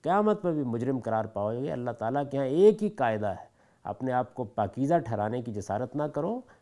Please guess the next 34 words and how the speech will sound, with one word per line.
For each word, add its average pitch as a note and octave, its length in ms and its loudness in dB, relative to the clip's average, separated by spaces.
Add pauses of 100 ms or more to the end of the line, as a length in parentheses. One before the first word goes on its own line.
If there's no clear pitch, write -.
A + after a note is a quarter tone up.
(160)
पाकीज़गी E3 600 0
अल्लाह B2+ 280 0
के A2 160 -8
कानून G#2 360 -4
से F#2+ 120 -10
मिलती F#2 400 -8
है F#2 160 -6
और G2 100 -8
अल्लाह A2+ 300 -2
की A2+ 140 -6
हिकमत B2 360 -4
के C3 100 -6
मुताबिक C#3 520 0
अमल B2 180 -4
करोगे A2 360 -6
तो G#2 100 -10
उससे G#2 220 -8
मिलती G2 360 -8
है। C#3 160 -6 (380)
पाकीज़गी A#2+ 520 -2
दावों C#3+ 300 4
से - 140 -2
हासिल F#2 240 -2
नहीं D#3 180 -4
होती, F#2+ 320 -8 (300)
ये C3+ 180 0
दावे D#3+ 420 6
उल्टा D#3+ 400 2
ख़ुद B3+ 240 4
सरी G#3 280 8
गुनाह E3 240 4
बन B2 200 0
जाते F#2+ 260 -4
हैं। G2+ 140 -16